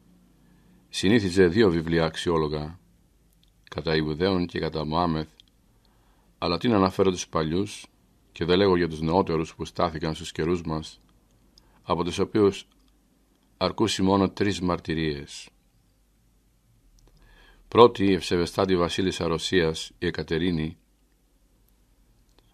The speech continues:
η οποία έγραψε βιβλίο αξιόλογο περί των πολιτικών νόμων.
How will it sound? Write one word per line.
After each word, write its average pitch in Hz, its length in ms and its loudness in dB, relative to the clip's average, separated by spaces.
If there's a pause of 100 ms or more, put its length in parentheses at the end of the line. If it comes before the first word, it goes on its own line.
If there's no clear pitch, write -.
(260)
η 90 120 -2
οποία 113 240 6
έγραψε 104 380 4
βιβλίο 90 600 2 (160)
αξιόλογο 87 880 -2 (1160)
περί 85 180 -2
των 85 180 0
πολιτικών 82 600 0
νόμων. 78 520 -2